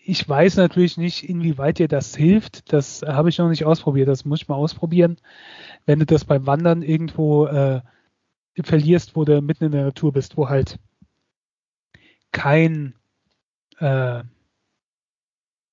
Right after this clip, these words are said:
äh, äh, kein Haus, keine Straße dann, äh, ist, aber er kann dir zumindest auf einer Karte,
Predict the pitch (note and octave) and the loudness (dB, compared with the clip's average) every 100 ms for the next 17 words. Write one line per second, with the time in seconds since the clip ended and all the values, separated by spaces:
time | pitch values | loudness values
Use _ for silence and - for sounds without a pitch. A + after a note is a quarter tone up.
0 | _ - - _ _ D#3+ C#3+ D3 B2+ - | _ -20 -20 _ _ -4 0 2 0 0
1 | C#3+ C#3 - D#3 E3 - C#3 C3 - C#3+ | -2 0 2 2 2 0 -4 -4 -4 -2
2 | D#3+ D3 C3 B2+ C3 C3+ D3+ - C#3 D#3+ | 0 0 -2 -4 -12 -10 -10 -4 -4 -4
3 | C#3 C#3 C#3+ - D3 D#3 - D#3 D#3 G3 | 0 2 2 0 2 2 0 -2 2 2
4 | G3 E3 - D3 - C#3+ F3+ F#3+ | 2 0 0 -2 2 2 2 0